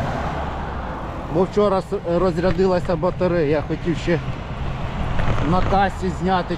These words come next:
чи не буде в мене проблем з тої Кока-Коли, що я взяв, як в подарок. Чи не будуть мене там заставляти і пробивати, і ще що-то.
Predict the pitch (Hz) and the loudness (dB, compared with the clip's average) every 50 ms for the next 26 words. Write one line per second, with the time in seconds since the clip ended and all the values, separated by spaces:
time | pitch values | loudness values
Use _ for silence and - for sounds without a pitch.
0 | - - 180 180 185 165 160 190 175 - 180 170 175 180 175 175 170 - - 180 | -2 0 2 2 2 2 2 2 2 2 2 2 2 2 2 2 0 0 0 0
1 | 175 151 170 170 170 160 - - 170 170 160 - 175 156 170 170 151 - 220 220 | 0 2 2 2 2 0 0 -2 -2 0 0 0 0 0 0 0 2 2 2 2
2 | 185 151 - - 156 135 147 147 131 123 123 135 127 117 - - - - - 143 | 2 0 -2 -2 0 0 2 0 0 0 -2 -2 -2 -2 -2 -6 -6 -4 -2 -2
3 | 143 - - - - 160 151 131 139 123 113 110 110 - - - - - - - | -2 -4 -4 -2 0 2 2 2 2 0 0 0 0 -2 -2 0 -2 -2 0 0
4 | - - - - - - - - - - - - - 156 147 151 151 143 160 165 | 2 2 2 2 2 0 -2 -2 -4 -4 -4 -2 0 0 2 2 2 2 2 2
5 | 156 160 147 - 160 156 147 156 151 - 156 151 - 156 151 - - 160 160 151 | 4 2 2 2 4 4 4 2 2 2 2 2 2 2 2 2 2 2 2 2
6 | 156 160 156 147 - - - - - - - - - - - - - - - - | 2 2 2 2 0 0 0 2 2 2 2 4 4 4 2 2 2 2 2 2
7 | - - - - - - - - 143 170 147 160 165 160 185 190 180 - - 143 | 2 2 2 2 2 2 2 2 2 2 2 2 2 2 2 2 2 2 2 2
8 | 139 139 139 135 - - 170 170 156 - - - - - - 104 | 2 2 2 2 2 2 2 2 2 2 2 2 2 2 2 2